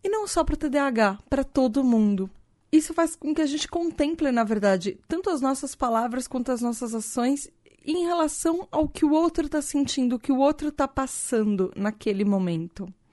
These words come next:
Por exemplo, vamos supor que você tá passando na rua e você vê um acidente de carro. Às vezes você nunca esteve num acidente de carro e você não sabe exatamente como aquilo f-, se sente, como aquilo se comporta, mas você pode imaginar a situação.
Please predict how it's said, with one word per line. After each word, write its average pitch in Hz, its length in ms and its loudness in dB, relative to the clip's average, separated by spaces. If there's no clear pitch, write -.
Por 294 140 6
exemplo, 226 420 2
vamos 247 280 0
supor 226 440 2
que 226 200 -10
você 220 240 -2
tá 214 100 -4
passando 226 400 -2
na 233 80 2
rua 269 380 2
e - 20 0
você 262 300 -2
vê 233 120 -2
um 247 120 0
acidente 240 520 -4
de 247 120 -4
carro. 180 440 -6
Às 294 180 4
vezes 359 260 2
você 349 240 0
nunca 359 320 2
esteve 320 400 0
num 302 100 0
acidente 233 440 -2
de 220 80 -12
carro 269 200 2
e 285 60 4
você 294 240 0
não 339 120 -2
sabe 285 360 0
exatamente 233 500 -2
como 226 400 2
aquilo 226 720 2
f-, - 380 -14
se - 180 -2
sente, 226 520 0
como 208 160 0
aquilo 220 380 -2
se - 180 -10
comporta, 208 640 -2
mas 214 160 -4
você 294 260 -4
pode 302 540 0
imaginar 320 680 2
a - 140 -6
situação. 214 760 -4